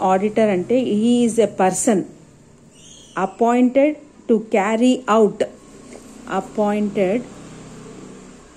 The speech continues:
to carry out an independent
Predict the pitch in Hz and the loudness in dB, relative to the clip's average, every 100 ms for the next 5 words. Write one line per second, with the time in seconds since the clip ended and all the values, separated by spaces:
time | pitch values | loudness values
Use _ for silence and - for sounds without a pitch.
0 | - - - - - - - - - - | -20 -20 -20 -20 -20 -20 -20 -20 -20 -20
1 | - - _ _ - - - 214 202 214 | -20 -20 _ _ -20 -20 -4 0 2 0
2 | - - - - - - _ _ _ _ | -6 -16 -20 -20 -20 -20 _ _ _ _
3 | _ - 180 175 175 202 196 196 175 180 | _ -10 -8 -6 -8 -6 -6 -6 -6 -6
4 | 202 - - - - _ _ _ _ _ | -8 -12 -20 -20 -20 _ _ _ _ _
5 | _ _ - 175 160 165 190 - _ _ | _ _ -10 -8 -6 -6 -8 -10 _ _
6 | _ _ _ - - - _ _ _ _ | _ _ _ -20 -20 -20 _ _ _ _
7 | _ _ _ _ - 196 196 196 196 202 | _ _ _ _ -8 -6 -4 -4 -4 -4
8 | 202 | -6